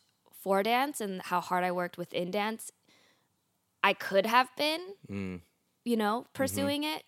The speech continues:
Speaker 1: Um, but I was pouring myself into it simply because I wanted to be great at it, because I
Speaker 2: Right.
Speaker 1: loved it.
Speaker 2: Yeah.
Speaker 1: But a-, at that time, I still, in my head, wasn't thinking, "This is gonna be my career."
Speaker 2: Yeah.
Speaker 1: So I, I definitely, it's like with the, that question,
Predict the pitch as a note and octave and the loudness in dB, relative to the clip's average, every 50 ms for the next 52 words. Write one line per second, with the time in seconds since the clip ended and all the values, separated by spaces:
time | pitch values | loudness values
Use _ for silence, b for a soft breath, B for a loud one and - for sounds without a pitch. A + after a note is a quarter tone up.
0 | - - - F#3+ F#3 F3+ F3 E3+ E3+ - E2+ - - - B B B B B B | -10 -2 2 4 4 4 4 2 0 -4 -10 -14 -16 -18 B B B B B B
1 | - G#3+ G#3 G#3+ G#3+ G#3+ G#3+ G3+ F#3+ - - _ _ _ _ _ _ _ _ - | 4 8 8 8 8 6 4 2 0 -4 -8 _ _ _ _ _ _ _ _ -20
2 | _ _ _ _ _ - - - G#3+ A3 A3 A3 A3 A3 - G#3+ G3+ - F#3+ F#3+ | _ _ _ _ _ -8 0 2 4 4 4 2 -2 -2 -2 -4 -2 -2 -4 -4
3 | - G3+ F#3+ - - - - - G#3+ G#3 - G#3 G3 F#3 G3 F#3 - F3+ F3+ E3+ | -4 -4 -4 -4 -4 -6 -4 -2 -2 -2 -2 -2 -2 -2 -2 -4 -4 -4 -6 -4
4 | E3+ - F3+ F3 F3 F3 E3 E3+ - - E3 - E3 D3+ - D3+ D3+ C#3+ C#3+ B2+ | -4 -4 -4 -4 -4 -6 -6 -6 -8 -10 -8 -8 -8 -8 -6 -4 -4 -2 -2 -4
5 | A#2 A2 G2 - - F3+ F3 F3 E3+ - F#2 - - - - - - - - - | -4 -6 -8 -8 -10 -10 -10 -8 -8 -6 -6 -8 -8 -10 -12 -12 -10 -10 -8 -8
6 | - - - - F#2 F#2 F2+ F2 - F#3+ D3+ - - - - F3 E3 - F3 E3 | -10 -10 -12 -12 -10 -8 -8 -6 -4 -4 -2 -2 -2 -4 -4 -4 -4 -6 -6 -6
7 | E3 - F3 E3+ D#3+ E3 E3 - - - E3 E3 E3 - E3+ E3+ E3 D#3+ D#3+ E3 | -6 -6 -8 -6 -6 -6 -8 -8 -6 -6 -6 -6 -6 -8 -8 -10 -10 -12 -12 -12
8 | D#3 D3+ D3 D3 D#3+ - - D3+ D#3 B B B B B B B B - E3 D#3 | -12 -10 -10 -10 -10 -10 -12 -14 -16 B B B B B B B B -8 -8 -8
9 | - D#3+ D#3 E3+ - E3 - - D#3+ - - D3 D#3 D3+ D#3 D#3 F3 - - - | -8 -10 -12 -12 -12 -12 -12 -12 -12 -14 -14 -14 -14 -14 -12 -12 -12 -14 -14 -16
10 | - - G2 - - - - - G#3 - F#2 F#2 F2+ E2+ - - - - D4+ - | -14 -14 -12 -12 -12 -12 -14 -16 -12 -8 -8 -6 -6 -8 -8 -2 2 2 4 4
11 | - G#3 G3+ A3+ A3 - C4 C4+ C4 B3+ - B B B B B B B _ _ | 2 2 2 0 0 0 -2 0 0 -2 -2 B B B B B B B _ _
12 | A3 G3 - G3+ F#3+ - - - G#3+ G#3 - G#3+ G3+ - - G3 F3+ - - - | -6 -4 -2 -4 -4 -6 -8 -6 -6 -4 -2 -4 -6 -2 0 0 0 0 0 -4
13 | G3+ F#3+ - - - G3+ F#3+ F3+ F#3 F#3 F3+ | -6 -4 -4 -4 -4 -4 -4 -4 -6 -8 -12